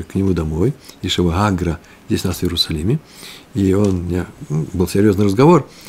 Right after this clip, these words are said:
э, я к нему вошел внутрь, и в дверях он начал снимать пальто, и я подбежал к нему, что, чтобы принять это пальто и повесить. И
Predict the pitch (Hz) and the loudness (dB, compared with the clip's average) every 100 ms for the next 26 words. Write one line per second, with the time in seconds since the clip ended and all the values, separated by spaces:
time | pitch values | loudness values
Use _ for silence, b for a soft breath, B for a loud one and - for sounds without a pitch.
0 | B - - 87 85 87 - 107 - 98 | B -16 -4 -2 -2 -2 0 0 0 -2
1 | 98 - 101 139 135 113 B B B - | 0 -2 0 0 0 -6 B B B -8
2 | 98 92 90 90 85 - 92 92 104 92 | -2 2 2 2 -2 -6 -2 2 2 2
3 | - 95 90 95 95 - 101 101 120 123 | -2 -2 -2 -4 -6 -6 -4 -2 0 2
4 | 170 156 160 160 135 135 147 143 117 110 | 2 4 4 4 2 2 2 2 -2 0
5 | 156 B B B - 127 - 120 156 151 | -2 B B B -2 0 2 4 4 4
6 | 107 95 - 90 110 101 95 90 - - | -2 -4 -2 -2 -2 -2 -2 -4 -6 -18
7 | B B B - 123 117 | B B B -2 2 4